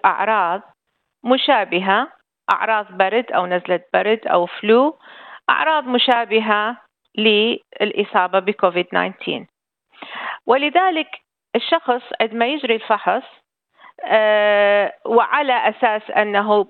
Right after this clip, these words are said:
من المحتمل أن يكون مصاب بكوفيد، عليه أن يعزل نفسه لحين استلام النتيجة،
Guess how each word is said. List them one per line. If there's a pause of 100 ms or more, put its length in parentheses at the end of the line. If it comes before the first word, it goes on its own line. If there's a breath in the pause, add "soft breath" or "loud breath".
من
المحتمل
أن
يكون
مصاب (560)
بكوفيد، (680 soft breath)
عليه
أن
يعزل
نفسه
لحين
استلام
النتيجة،